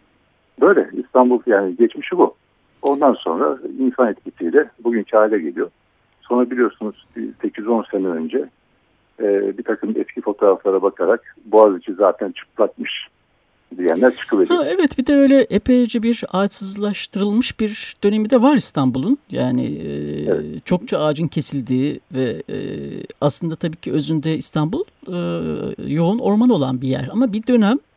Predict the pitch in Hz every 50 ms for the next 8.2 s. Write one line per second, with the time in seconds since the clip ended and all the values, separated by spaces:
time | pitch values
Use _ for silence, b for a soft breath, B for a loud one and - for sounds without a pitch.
0 | 262 190 185 185 185 180 175 175 - - - - - 196 - - - _ - 220
1 | 226 220 180 139 147 165 175 156 - 151 151 151 147 - 214 311 320 320 247 190
2 | - - 202 190 202 196 180 202 202 208 - 214 - - - 208 196 214 202 202
3 | - 214 247 277 - - - - - 180 - - 185 - - 196 190 - 214 208
4 | 202 202 202 202 208 202 208 220 - - - 156 139 127 127 - - - 151 156
5 | 151 143 139 143 143 - 175 _ - 196 180 165 147 127 - - 147 143 151 226
6 | 269 294 - _ _ _ _ - 190 170 - - 196 185 175 - - - 175 175
7 | 175 170 - - - - 185 202 214 - - - - - 190 196 208 202 - -
8 | - 120 123 -